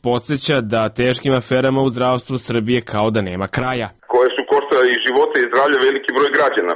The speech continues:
Speaker 2: Posetimo na trgovinu listama čekanja na Institutu za onkologiju Vojvodine. To je afera koja traje pet godina i još nije dobila svoj pravni epilog. Posetimo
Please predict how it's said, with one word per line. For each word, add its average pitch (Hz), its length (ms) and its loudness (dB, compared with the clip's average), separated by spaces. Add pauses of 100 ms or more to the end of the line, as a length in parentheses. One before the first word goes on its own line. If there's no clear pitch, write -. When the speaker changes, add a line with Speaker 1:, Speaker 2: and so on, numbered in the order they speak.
(140)
Speaker 2:
Posetimo 123 440 0
na 120 140 2
trgovinu 127 380 2 (100)
listama 127 340 0 (120)
čekanja 131 440 2
na 117 140 2
Institutu 123 480 -6
za 120 120 2
onkologiju 123 440 2
Vojvodine. 143 380 2 (100)
To 127 80 2
je 123 120 4
afera 135 280 2
koja 131 160 2
traje 127 220 0
pet 131 140 2 (100)
godina 131 320 4
i 123 180 0
još - 120 2 (100)
nije 135 120 4 (100)
dobila 127 360 2
svoj 139 220 2
pravni 135 320 4
epilog. - 300 2 (280)
Posetimo 131 440 0